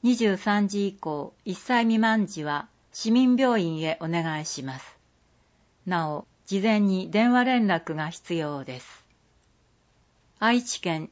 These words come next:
小児救急電話相談。電話、シャープ八千番、または電話零五二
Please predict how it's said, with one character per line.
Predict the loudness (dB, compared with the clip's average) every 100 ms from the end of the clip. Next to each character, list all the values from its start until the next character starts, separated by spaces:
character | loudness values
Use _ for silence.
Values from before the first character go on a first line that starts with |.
| -8
小 | 2 4 4
児 | 4 0
救 | 0 0 2
急 | 2 2
電 | 4 2 4
話 | 2 0
相 | 0 0 -2
談。 | -6 -8 -10 -20 _ _ _ _ _ _ _
電 | -2 0 0
話、 | 0 -2 -4 _ _
シ | -2
ャ | 2 2
ー |
プ | 0 -6 -8 _
八 | -4 -4
千 | -2 0 2 2 0
番、 | -2 -4 -8 _ _ _
ま | -6 -4
た | 0 0
は | 0 -2 -8 _ _ _ -4
電 | -2 -2 -2
話 | -2 -2 -6 -6
零 | 0 2 2
五 | 0 0 -2
二 | -4 -6 -8